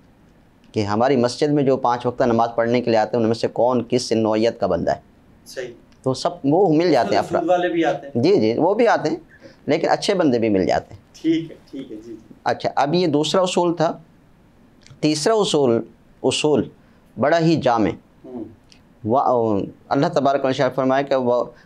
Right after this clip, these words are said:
Speaker 1: "वअमुर बिल मारूफ",
Speaker 2: हम्म।
Speaker 1: नेकी का हुक्म दे, "वनहा अनिल मुनकर",
Speaker 2: वाह।
Speaker 1: और बुराई से रोके।
Speaker 2: बुराई से रोके।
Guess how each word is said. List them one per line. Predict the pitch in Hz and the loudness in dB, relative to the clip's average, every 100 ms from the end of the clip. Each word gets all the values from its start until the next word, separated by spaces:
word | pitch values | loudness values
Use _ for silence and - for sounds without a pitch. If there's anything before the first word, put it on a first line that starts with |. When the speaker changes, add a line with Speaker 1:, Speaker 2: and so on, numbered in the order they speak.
| - | -2
Speaker 1:
"वअमुर | 117 165 175 165 | 2 4 4 2
बिल | 139 117 | 2 4
मारूफ", | 110 98 - - _ _ - - _ 143 | 2 2 -2 -8 _ _ -20 -20 _ -14
Speaker 2:
हम्म। | 151 120 110 - | -10 -10 -10 -6
Speaker 1:
नेकी | 107 120 131 160 | 0 0 0 0
का | 151 | 0
हुक्म | 117 107 123 143 | -2 -2 0 0
दे, | 185 - _ _ - _ _ _ - | -2 -8 _ _ -20 _ _ _ -2
"वनहा | 120 135 127 139 | 0 2 0 2
अनिल | 117 107 | 2 2
मुनकर", | 104 85 - - - _ _ _ - | 0 -2 -4 -6 -8 _ _ _ -16
Speaker 2:
वाह। | 123 | -10
Speaker 1:
और | 110 135 131 | -4 -2 0
बुराई | 107 110 107 | 0 2 0
से | 104 101 | 0 -2
रोके। | 82 - 87 | -2 -4 -10
Speaker 2:
बुराई | - 131 117 110 | -10 -10 -8 -8
से | - | -12
रोके। | 101 | -20